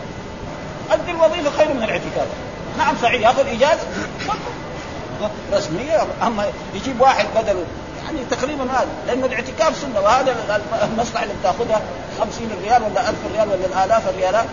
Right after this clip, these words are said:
هذه واجب عليه. ها؟ فهذه أشياء يجب، يعني، والإخلاص في العمل هو، يعني، يفيد. ها؟ حتى إذا أخذ ال-، المصلحة دي يبارك له فيها، وهذا شيء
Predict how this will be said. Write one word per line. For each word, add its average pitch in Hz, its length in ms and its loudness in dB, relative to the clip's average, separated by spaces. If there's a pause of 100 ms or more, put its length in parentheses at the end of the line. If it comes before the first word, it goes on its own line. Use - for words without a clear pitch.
(380)
هذه 277 200 -4
واجب 262 320 6
عليه. 151 240 -2 (300)
ها؟ - 80 -4 (180)
فهذه 214 320 0
أشياء 226 300 0
يجب، 226 280 0
يعني، 180 280 -2
والإخلاص 226 460 0
في 240 100 -6
العمل 240 320 0
هو، 247 180 2 (540)
يعني، 196 240 -4
يفيد. 208 280 -2 (540)
ها؟ 196 200 0
حتى 269 320 2
إذا 254 100 4
أخذ 262 320 0
ال-، 220 240 -2
المصلحة 233 440 -2
دي 269 140 -6 (420)
يبارك 220 320 6
له 185 60 0
فيها، 147 320 -6 (600)
وهذا 240 280 4
شيء 240 180 0